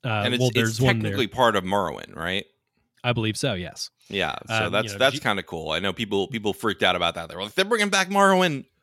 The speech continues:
Speaker 1: I definitely did, because Morrowind was my first experience, and they do bring, like,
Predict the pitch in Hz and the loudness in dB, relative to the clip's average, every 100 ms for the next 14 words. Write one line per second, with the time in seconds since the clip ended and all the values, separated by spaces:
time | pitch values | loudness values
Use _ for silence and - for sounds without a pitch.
0 | _ _ _ - _ 143 147 147 139 135 | _ _ _ -20 _ 0 4 4 2 0
1 | 123 120 87 - 131 123 110 107 104 131 | 2 2 0 -4 -2 2 2 0 2 2
2 | 117 113 110 113 113 104 117 - 104 - | 4 2 2 0 -2 -4 -4 -6 -8 -8
3 | 120 117 98 98 - 127 117 117 113 127 | -4 -2 -2 -4 -4 -2 2 2 4 6
4 | 151 127 113 113 131 127 110 - | 6 4 0 2 2 2 0 -4